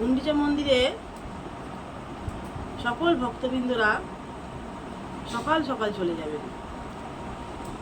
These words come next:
গিয়ে ঝাঁটা নিয়ে যাবেন, জলের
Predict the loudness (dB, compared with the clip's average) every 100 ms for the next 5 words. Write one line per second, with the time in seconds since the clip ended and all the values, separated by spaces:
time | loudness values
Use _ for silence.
0 | -8 -8 -4 -2 2 4 4 2 0 -8
1 | -8 0 2 2 2 2 6 6 6 4
2 | 4 2 2 -8 -8 -8 -4 0 0